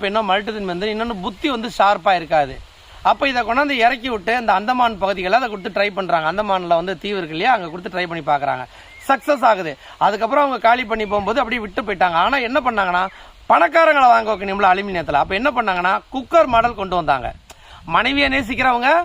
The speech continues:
பிரஸ்டீஜ் வேணான்னு சொல்ல மாட்டாங்க அப்படின்ட்டு ஒரு விளம்பரம் வந்துறீங்களா முன்னாடி? ஏன்னா சாதாரண ஏழைப்பால பாத்திரம் வாங்கிரும், அப்ப பணக்காரன் வாங்க மாட்டான், அவனுக்கு ஒரு டிசைன் பண்றாங்க, அதை குக்கர் ஃபார்மேட்ல கொண்டு வராங்க. அப்போ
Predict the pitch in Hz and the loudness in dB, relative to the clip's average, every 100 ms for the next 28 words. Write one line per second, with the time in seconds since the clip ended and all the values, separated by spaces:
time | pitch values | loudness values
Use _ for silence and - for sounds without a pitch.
0 | - - - - 285 277 339 285 262 240 | -4 -20 -20 -4 0 0 0 0 0 2
1 | 240 208 226 226 202 202 185 180 214 220 | 0 0 0 2 2 0 2 2 0 -4
2 | 240 208 226 233 208 196 185 175 170 175 | -2 0 0 2 0 0 -2 0 0 0
3 | 180 196 233 - - - - 214 240 226 | 0 0 -4 -8 -18 -20 -8 0 2 2
4 | - 196 240 277 294 247 254 226 233 240 | 4 4 4 2 2 2 2 4 2 4
5 | 214 240 247 196 165 151 120 - - - | 2 2 2 2 0 -6 -6 -10 -20 -4
6 | 165 - 180 175 262 320 330 285 240 214 | -4 -2 -2 0 2 4 6 6 4 2
7 | 185 147 143 220 294 262 277 190 214 269 | 0 2 4 2 2 -2 -4 -4 -2 -2
8 | 247 202 190 220 240 196 196 - 233 202 | -2 0 2 2 0 -2 -6 -2 2 2
9 | 190 190 190 156 165 160 147 135 175 247 | 2 -2 -6 -6 -2 0 2 2 0 4